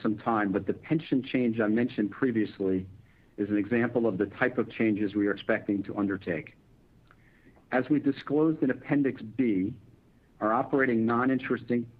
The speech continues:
non-interest expenses were between one hundred and one hundred and two million in the third and fourth quarters.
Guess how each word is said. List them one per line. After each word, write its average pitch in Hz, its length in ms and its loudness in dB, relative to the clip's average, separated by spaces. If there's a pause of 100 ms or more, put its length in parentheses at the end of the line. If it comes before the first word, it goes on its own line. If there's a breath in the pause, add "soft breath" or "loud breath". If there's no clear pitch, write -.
(120)
non-interest 131 720 0
expenses 117 640 -2
were 101 160 0
between 104 520 0
one 120 180 2
hundred 131 540 0 (380 soft breath)
and 104 140 2
one 120 180 4
hundred 131 360 2
and 104 200 -2
two 127 100 2
million 113 400 2
in 104 160 0
the 98 200 0
third 117 280 2
and 107 220 -2
fourth 104 260 0
quarters. 95 440 -2